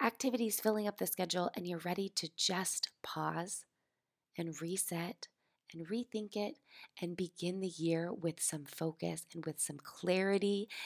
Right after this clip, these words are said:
and with some abundance? That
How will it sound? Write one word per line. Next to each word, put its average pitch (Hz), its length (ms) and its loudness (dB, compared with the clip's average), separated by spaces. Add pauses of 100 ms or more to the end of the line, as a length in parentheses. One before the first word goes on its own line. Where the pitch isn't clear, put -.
(160)
and 170 180 -2
with 170 120 2
some 160 320 0 (440)
abundance? 240 1080 4 (460)
That 180 500 4